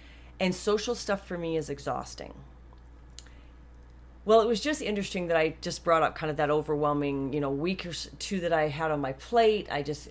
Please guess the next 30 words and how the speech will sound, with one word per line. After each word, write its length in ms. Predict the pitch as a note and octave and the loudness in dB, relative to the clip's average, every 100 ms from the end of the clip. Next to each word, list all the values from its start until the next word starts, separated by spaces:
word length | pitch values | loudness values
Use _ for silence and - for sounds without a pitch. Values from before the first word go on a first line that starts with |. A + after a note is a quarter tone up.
| - | -8
I'm 160 | D3 | -4
not, 300 | D3 C#3 - | -2 -2 -4
still 640 | - - - A3+ F#3 C#3+ A#2+ - | -12 -14 0 2 4 2 -4 -14
struggling 800 | - - E3 D#3+ G#3 G#3+ F#3+ E3 | -12 -10 -6 2 4 4 2 0
with, 180 | D3+ - | -2 -8
with 200 | C#3 D3 | -6 -4
my 160 | D3 C#3 | -2 0
energies 400 | D3 D3 C#3+ C#3+ | 0 0 -4 -4
and 80 | C#3 | -4
my 100 | C3+ | -4
timeline. 720 | C3+ E3+ F3 E3+ E3 D#3+ D#3 - - - - - - - - - - - - - - - | -2 0 0 0 0 0 -4 -10 -20 -20 -20 -20 -20 -20 -20 -20 -20 -20 -20 -20 -20 -4
I'm 100 | G3 | -2
sitting 300 | G3+ C4+ D#4 | 0 0 2
nattering 420 | C4 F3+ F3 E3+ | 4 4 2 2
over 200 | D#3 D3+ | 0 -2
drinks 260 | C#3+ D3 D3 | -2 -4 -4
with 100 | D#3 | -6
my 140 | D3+ | -6
friend 280 | C#3+ - D#3 | -4 -4 -4
the 60 | D#3+ | -4
one 220 | C#3+ C3+ | -4 -4
night, 240 | A#2+ B2+ - - | -6 -8 -10 -6
and 240 | D#3+ D3 | -4 -4
he's 280 | - A3 B3+ | -6 -6 -6
telling 440 | - G3+ F#3+ F#3 | -4 -2 -2 -2
me 100 | E3 | -2
about 300 | D#3 D3 D3+ | -2 0 -2
someone 360 | - E3+ D#3 D3 | -2 -2 -2 -2
he 280 | C#3 A3 B3 | -4 -4 0
knows 560 | F#3 C3 G#2 D3+ - | 0 0 -2 -6 -10